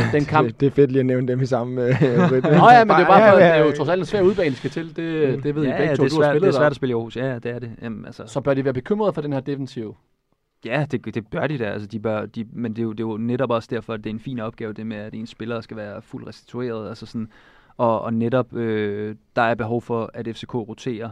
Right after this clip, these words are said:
Speaker 3: i, i de her perioder her, og, øh, øh, øh, resultaterne af, af, af, af de kampe, det her, det kommer meget ned til, som du siger, hvor, hvor gode er de til at fornemme,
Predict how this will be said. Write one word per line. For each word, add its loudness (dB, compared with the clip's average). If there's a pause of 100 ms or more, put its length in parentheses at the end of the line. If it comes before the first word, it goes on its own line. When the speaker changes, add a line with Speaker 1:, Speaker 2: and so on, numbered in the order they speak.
(120)
Speaker 3:
i, -8
i -10
de -10
her -4
perioder -6
her, -8
og, -8 (1080)
øh, -18 (260)
øh, -20 (400)
øh, -12
resultaterne -2 (260)
af, -6 (140)
af, -10 (120)
af, -10 (100)
af -12
de -12
kampe, -8
det -10
her, -10
det -12
kommer -6
meget -4
ned -4
til, -10
som -12
du -8
siger, -4 (100)
hvor, -4
hvor -8 (100)
gode -2
er -8
de -10 (220)
til -10
at -6
fornemme, -8